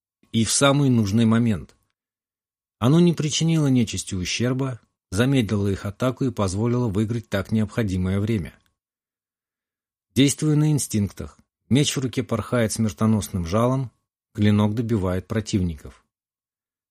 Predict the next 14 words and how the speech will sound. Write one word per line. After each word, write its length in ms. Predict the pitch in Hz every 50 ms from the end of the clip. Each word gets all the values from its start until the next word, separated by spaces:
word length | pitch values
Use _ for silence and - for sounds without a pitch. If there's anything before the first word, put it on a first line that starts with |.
| _ _ _
Разобрался 580 | - 107 107 120 120 104 113 120 110 101 - 104
с 80 | - -
манолами. 580 | 104 101 98 95 92 85 82 76 67 67 - _ _ _ _ _ _ _ _ _ _ _ _ _
С 140 | - -
орками 340 | 143 147 123 - 127 120 110
короткий 420 | 101 - 107 104 101 - - - 98
бой, 380 | 87 104 120 127 127 120 - _ _ _ _ _ _ _
несколько 460 | 117 123 113 - - 110 - - -
финтов 440 | - 113 110 104 - 123 107 - 107
и 40 |
выпадов, 480 | 104 123 131 - 147 139 135 123 - -
и 180 | - - 110 104
они 220 | 101 104 113 117
уничтожены. 720 | 120 120 120 107 - - 127 113 98 85 80 71 - -